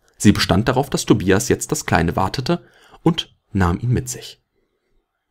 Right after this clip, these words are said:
„Pass auf“, rief Thiel ihr nach, von plötzlicher Besorgnis ergriffen, „pass auf, dass er den Gleisen nicht zu nahe kommt.“ Ein Achselzucken Lenens war die Antwort. Ein schlesischer Schnellzug war gemeldet,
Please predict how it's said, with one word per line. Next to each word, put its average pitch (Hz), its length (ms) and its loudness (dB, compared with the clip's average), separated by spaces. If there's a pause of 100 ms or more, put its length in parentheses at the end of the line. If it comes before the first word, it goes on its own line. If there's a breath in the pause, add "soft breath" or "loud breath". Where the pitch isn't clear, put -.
(300)
„Pass 156 140 4
auf“, - 380 8 (160)
rief - 160 -6
Thiel - 160 -6
ihr - 80 -4
nach, 90 280 2 (320 loud breath)
von 123 160 4
plötzlicher 123 400 0
Besorgnis 123 400 6
ergriffen, 120 320 -4
„pass 143 200 2
auf, 190 180 6 (180 loud breath)
dass 165 140 2
er 165 60 0
den 180 160 4
Gleisen 123 380 6
nicht - 160 -6
zu - 80 -6
nahe - 240 -8
kommt.“ - 320 -14 (880)
Ein - 140 2
Achselzucken - 720 -4 (180)
Lenens 90 420 0
war 92 140 -8
die 113 120 -8
Antwort. - 440 -14 (1700 soft breath)
Ein 90 420 2
schlesischer 98 600 2
Schnellzug 127 460 -2
war 78 120 -4
gemeldet, 82 500 0